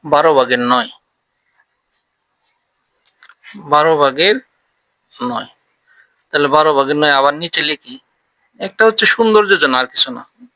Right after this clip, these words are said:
লিখতেও এরকম না, আমরা যদি এই জায়গায় কাটাকাটি করি কোনো সমস্যা নেই।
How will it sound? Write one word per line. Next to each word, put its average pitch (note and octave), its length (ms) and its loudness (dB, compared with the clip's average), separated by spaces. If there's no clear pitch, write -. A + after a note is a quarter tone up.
লিখতেও G3 520 2
এরকম F#3+ 260 0
না, F3 120 0
আমরা D#3 180 0
যদি E3 160 -2
এই D#3+ 140 2
জায়গায় E3+ 220 -2
কাটাকাটি E3+ 340 -2
করি E3+ 160 -14
কোনো D#3 220 -12
সমস্যা C#3 280 -4
নেই। - 140 -20